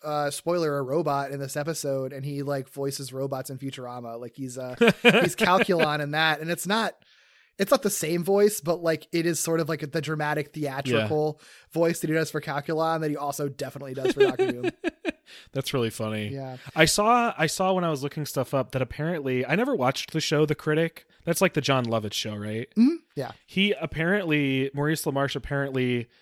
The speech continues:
Speaker 2: in one episode voiced, like, twenty some characters in, like, one episode.
Speaker 1: I'm not
Speaker 2: Which is
Speaker 1: surprised.
Speaker 2: just, like,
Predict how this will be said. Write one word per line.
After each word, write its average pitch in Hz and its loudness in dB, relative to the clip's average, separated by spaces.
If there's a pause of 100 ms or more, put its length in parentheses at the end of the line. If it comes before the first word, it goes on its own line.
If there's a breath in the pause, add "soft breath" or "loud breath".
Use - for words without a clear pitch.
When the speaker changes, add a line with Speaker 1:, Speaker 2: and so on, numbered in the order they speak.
(180 soft breath)
Speaker 2:
in 139 0
one 135 2
episode 139 0
voiced, 117 0
like, 120 -2 (100)
twenty 131 -2
some 120 0
characters 110 0
in, 113 -4
like, 113 -2
one 110 -2
episode. 113 -8
Speaker 1:
I'm 151 -10
not 139 -10
Speaker 2:
Which 127 -12
is - -12
Speaker 1:
surprised. 156 0
Speaker 2:
just, 185 0
like, 175 4